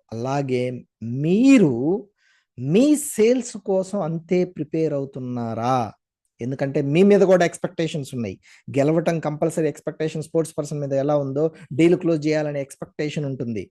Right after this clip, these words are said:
లేదులేండి, నేను బిజినెస్ ఓనర్ అనుకుంటున్నారా? ఎస్, మీ మీద మీకు ఎక్స్‌పెక్టేషన్స్ ఉన్నాయి. మీ పిల్లలు, మీ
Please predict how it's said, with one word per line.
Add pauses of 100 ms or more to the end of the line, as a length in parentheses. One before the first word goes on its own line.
(380)
లేదులేండి,
నేను
బిజినెస్
ఓనర్
అనుకుంటున్నారా? (460)
ఎస్, (120)
మీ
మీద (120)
మీకు
ఎక్స్‌పెక్టేషన్స్
ఉన్నాయి. (300)
మీ (920)
పిల్లలు, (560)
మీ